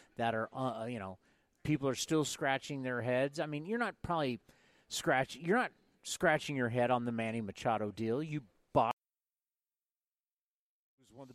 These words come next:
better players in the game. It was the going rate, three hundred million. The Fernando Tatis maybe was a little early, premature, but okay. We like to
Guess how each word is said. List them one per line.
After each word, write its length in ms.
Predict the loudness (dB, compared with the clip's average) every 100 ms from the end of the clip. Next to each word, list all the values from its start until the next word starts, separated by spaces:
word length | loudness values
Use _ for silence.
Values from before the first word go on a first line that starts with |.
| -10
better 200 | -10 -10
players 500 | -6 -4 -2 -4 -4
in 80 | -6
the 80 |
game. 480 | -4 -6 -6 -8 -10 -14 _ _ _ _ _ _
It 100 | 2
was 200 | 4 4
the 80 | 2
going 440 | 4 4 6 2 4
rate, 300 | 4 4 2
three 240 | 2 4
hundred 300 | 4 0 -2
million. 480 | -2 -2 -2 -6 -10 -18 _ _ _ _ _ -18 -10 -6
The 120 | -4
Fernando 500 | -2 0 2 2 0
Tatis 720 | 2 2 2 0 0 0 -2
maybe 300 | -2 2 2
was 200 | 2 2
a 60 | 2
little 320 | 4 2 2
early, 520 | 0 2 4 2 -2
premature, 800 | -4 -4 -2 -4 -4 0 2 0 -4 -16 0
but 120 | 2
okay. 500 | 2 2 4 4 0 -10 -10 2
We 80 |
like 240 | 4 4 4
to 240 | 2 2